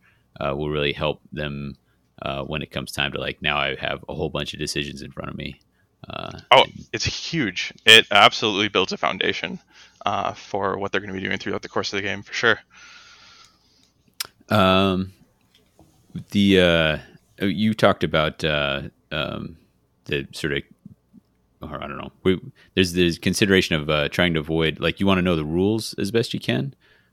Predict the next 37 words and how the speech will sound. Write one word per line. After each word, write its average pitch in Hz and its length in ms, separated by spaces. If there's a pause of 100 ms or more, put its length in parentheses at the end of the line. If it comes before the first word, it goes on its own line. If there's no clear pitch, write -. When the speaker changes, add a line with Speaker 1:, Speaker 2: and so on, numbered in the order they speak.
Speaker 1:
uh, 82 160
but 85 120
we 87 100
wanna 82 400
avoid 80 560 (140)
bogging 76 380
things 69 400
down, 67 540 (540)
um, 71 500 (1160)
too - 140
Speaker 2:
Yes. 76 240
Speaker 1:
much. - 320 (160)
Right? 69 200
So, 76 460 (420)
uh, 78 240 (100)
for 87 180
me, 87 600 (400)
you 101 80
know, 95 80
'cause - 160
a 98 40
lot 101 140
of 95 60
times, 82 360
we'll 82 100
talk 80 220
about 78 220
this - 180
a - 40
little 76 140
later, 78 240
but 76 140
a 82 40
lot 87 120
of 85 80
times 80 280
you're, 76 220